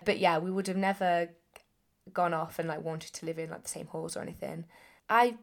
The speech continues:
would have considered Manchester because it's a good uni, but then just immediately cut it short 'cause I just thought,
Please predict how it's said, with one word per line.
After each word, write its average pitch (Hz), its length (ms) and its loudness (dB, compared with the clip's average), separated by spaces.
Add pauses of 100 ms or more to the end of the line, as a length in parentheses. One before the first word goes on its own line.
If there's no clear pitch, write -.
would 254 200 -2
have 269 180 2
considered 202 380 0
Manchester 175 580 -4
because 165 260 -10
it's 156 140 -12
a - 40 -18
good 156 220 -10
uni, 175 320 -2
but 165 200 -2
then 165 380 0 (680)
just - 320 -8 (200)
immediately 165 440 -8
cut 170 240 -10
it - 80 -10
short - 340 -4
'cause - 140 -10
I - 100 -20
just - 160 -10
thought, 160 240 -6